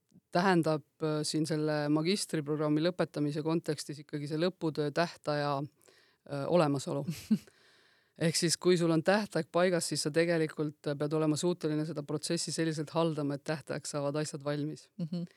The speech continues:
Speaker 1: Äh, s-, see, ehk siis s-, selgus on võimalus, äh, raskustest üle saada. Äh, teine, äh, mis minu jaoks on oluline,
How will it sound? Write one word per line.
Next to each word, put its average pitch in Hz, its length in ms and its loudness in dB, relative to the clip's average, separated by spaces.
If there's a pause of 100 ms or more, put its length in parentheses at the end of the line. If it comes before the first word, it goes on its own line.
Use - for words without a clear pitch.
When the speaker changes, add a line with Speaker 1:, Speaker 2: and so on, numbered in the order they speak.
(540)
Speaker 1:
Äh, 151 720 -2
s-, - 480 -4 (220)
see, 190 680 2 (1000)
ehk 170 240 -6
siis - 180 -4
s-, - 200 -4
selgus 202 600 0
on 151 180 2
võimalus, 160 600 2
äh, 147 240 -2
raskustest - 600 -4
üle 175 160 2
saada. 135 320 -6 (1200)
Äh, 165 320 -2
teine, 220 440 6 (480)
äh, 156 540 -2
mis 160 200 -2
minu 202 220 8
jaoks 156 260 2
on 156 80 4
oluline, 151 540 2